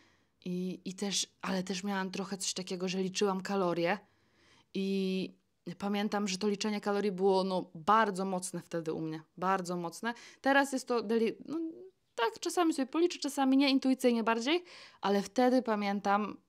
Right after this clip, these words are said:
potrafiłam zrobić parę takich dni, bardzo złe dni to są, że na przykład w moje zapotrzebowanie tysiąc siedemset kalorii,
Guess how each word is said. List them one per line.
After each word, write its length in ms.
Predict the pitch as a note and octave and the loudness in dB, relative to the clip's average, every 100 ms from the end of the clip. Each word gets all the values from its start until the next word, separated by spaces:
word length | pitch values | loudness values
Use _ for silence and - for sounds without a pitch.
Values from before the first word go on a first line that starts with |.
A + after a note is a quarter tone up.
| - | -8
potrafiłam 580 | F#3+ F#3+ G3 A3+ G#3 | -4 -4 0 2 2
zrobić 320 | F#3+ G3 G3+ G3+ | 2 0 0 0
parę 280 | G#3+ G#3 | 0 2
takich 320 | G3+ F#3+ G3+ F3 | 0 -2 -4 -4
dni, 380 | F#3+ F#3 F#3 F#3 _ _ _ - | -2 -2 -2 -6 _ _ _ -2
bardzo 380 | F#3 A3+ A#3+ A3 | 6 6 6 2
złe 280 | G3+ G#3 F#3+ | 4 6 4
dni 260 | F3+ F#3 | 4 -2
to 120 | F3+ F3 | -2 -4
są, 340 | - E3+ F3+ - - - - | 0 0 -2 -8 -20 -20 -10
że 100 | F#3+ | -4
na 120 | G3+ G#3 | -2 0
przykład 360 | - B3 A3+ | 0 2 2
w 40 | G#3 | 2
moje 200 | A3 A3 | 2 2
zapotrzebowanie 920 | A3 G#3+ - G3+ G3 G3 A3+ G#3+ D3+ _ _ _ _ _ | 2 -2 -4 -2 0 4 4 4 -2 _ _ _ _ _
tysiąc 380 | D#3 - E3 - | -8 -6 -6 -8
siedemset 460 | E3 E3+ E3 D#3+ | -4 -4 -6 -8
kalorii, 520 | - E3 E3 D#3 F3+ | -6 -4 -2 -2 -2